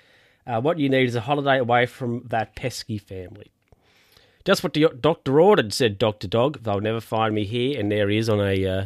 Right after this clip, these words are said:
secluded island. Oh, and there's Doctor Dog getting some treatment from his doctor, whom is also a dog. "Oh no," said Doctor Dog.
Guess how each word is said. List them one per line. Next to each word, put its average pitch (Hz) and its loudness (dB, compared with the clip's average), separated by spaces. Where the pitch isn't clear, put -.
secluded 113 -6
island. 113 -2
Oh, 123 -12
and 120 -8
there's 117 -4
Doctor 127 4
Dog 113 8
getting 110 8
some 104 2
treatment 110 4
from 104 4
his 107 4
doctor, 98 6
whom 101 8
is 95 4
also 92 4
a 95 -6
dog. 90 -2
"Oh 143 0
no," 143 0
said 98 2
Doctor 92 0
Dog. 82 -4